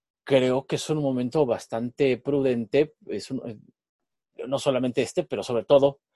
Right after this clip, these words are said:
en este momento, habrá que valorar todo lo, no, no las acciones de gobierno de sexenios pasados, sino lo que no hicieron, ¿no? Creo que, este, sería bastante interes-, pa-, para, para ver cómo se formularon políticas,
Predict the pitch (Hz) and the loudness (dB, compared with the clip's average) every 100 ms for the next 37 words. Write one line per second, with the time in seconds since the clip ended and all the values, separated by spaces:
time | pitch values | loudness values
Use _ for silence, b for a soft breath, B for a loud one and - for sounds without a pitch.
0 | _ _ _ 127 147 147 156 151 147 143 | _ _ _ -2 -2 0 0 2 2 0
1 | 127 170 180 b b b b 135 131 135 | 0 -2 -4 b b b b -2 4 6
2 | 131 - 165 151 143 123 127 127 151 - | 4 2 4 6 6 6 6 6 6 4
3 | 120 123 _ _ _ - 139 156 170 143 | -2 -8 _ _ _ 4 6 8 6 4
4 | - 147 143 151 151 165 156 139 - - | 2 -4 0 2 2 4 4 4 2 0
5 | 170 151 120 123 185 160 120 - - 139 | 2 2 4 8 8 6 2 -2 -4 -4
6 | 120 - 113 131 113 - _ _ - 139 | -6 -6 -2 -2 -2 -12 _ _ -6 -2
7 | 120 117 147 143 147 - 120 - _ - | 0 0 2 4 2 2 -2 -2 _ -8
8 | 143 190 _ _ - 113 113 143 120 104 | -8 -8 _ _ -2 -2 2 4 6 6
9 | 98 - 113 101 - _ - 131 127 131 | 2 0 0 0 -2 _ -4 4 6 6
10 | 117 139 131 147 139 135 135 - - 151 | 4 0 -2 -2 0 0 0 -2 0 2
11 | 131 117 135 131 160 - 185 208 160 - | 2 4 4 4 2 2 2 2 -4 -4
12 | 139 143 147 165 151 147 131 127 131 - | -2 2 2 2 2 0 0 -4 -10 -6
13 | 160 - | -6 -6